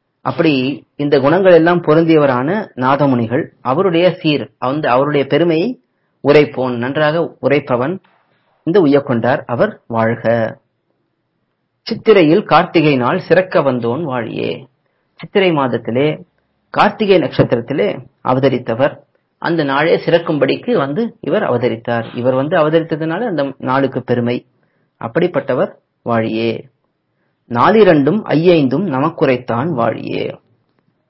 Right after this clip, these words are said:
இந்த வரியும் அதுக்கு அடுத்த வரியும் தொடர்புடையது. அடுத்த வரி "நாலெட்டின் உட்பொருளை நடத்தினான் வாழியே." இது மூணுமே தொடர்-, தொடர்புடையது. அதாவது நாலிரண்டு என்பது அஷ்டாட்சர மந்திரம். நாலு ரெண்டுன்னு எட்டு. எட்டு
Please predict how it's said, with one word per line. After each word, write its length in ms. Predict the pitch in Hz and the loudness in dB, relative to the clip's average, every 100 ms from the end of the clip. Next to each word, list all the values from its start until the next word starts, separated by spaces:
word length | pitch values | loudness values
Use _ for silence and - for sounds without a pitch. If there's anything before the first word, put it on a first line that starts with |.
| _ _ _ - | _ _ _ -2
இந்த 220 | 135 147 | 2 4
வரியும் 240 | 151 202 | 4 4
அதுக்கு 220 | 165 123 | 2 2
அடுத்த 240 | 127 151 165 | 0 2 2
வரியும் 520 | 151 185 151 120 156 135 | 4 2 0 -2 -2 2
தொடர்புடையது. 720 | 143 156 135 123 110 123 185 - _ _ _ _ _ _ _ | 4 4 2 2 0 -2 -4 -8 _ _ _ _ _ _ _
அடுத்த 300 | 135 160 185 | 0 2 4
வரி 180 | 165 202 | 4 4
"நாலெட்டின் 520 | 143 147 170 170 175 | 4 6 4 4 0
உட்பொருளை 440 | 143 - 147 147 190 | 0 0 0 2 0
நடத்தினான் 540 | 127 131 139 135 135 | 2 0 0 -2 0
வாழியே." 360 | 120 120 120 - | -2 -4 -6 -8
இது 400 | 131 127 123 117 | -4 -2 0 0
மூணுமே 600 | 113 160 170 180 117 - 151 _ _ _ _ _ 143 | 2 2 4 2 0 -4 -10 _ _ _ _ _ 2
தொடர்-, 260 | 139 151 - | 4 2 2
தொடர்புடையது. 720 | 131 151 135 117 110 120 139 - _ - | 2 4 2 0 0 -4 -6 -10 _ -2
அதாவது 180 | 170 | 0
நாலிரண்டு 640 | 127 131 170 165 160 156 175 | 2 2 2 2 2 2 2
என்பது 640 | 151 147 147 208 214 - _ _ _ _ _ _ _ _ 139 | 2 0 0 0 0 -6 _ _ _ _ _ _ _ _ -6
அஷ்டாட்சர 520 | - 180 170 - 131 | 0 2 2 0 0
மந்திரம். 360 | 120 117 113 - | -2 -4 -8 -6
நாலு 340 | 120 135 147 | 0 2 2
ரெண்டுன்னு 340 | 143 147 156 139 135 | 0 -2 -2 0 0
எட்டு. 220 | 135 127 147 202 _ _ _ _ _ 143 | 0 -2 -2 -4 _ _ _ _ _ -2
எட்டு 240 | 147 180 | 0 2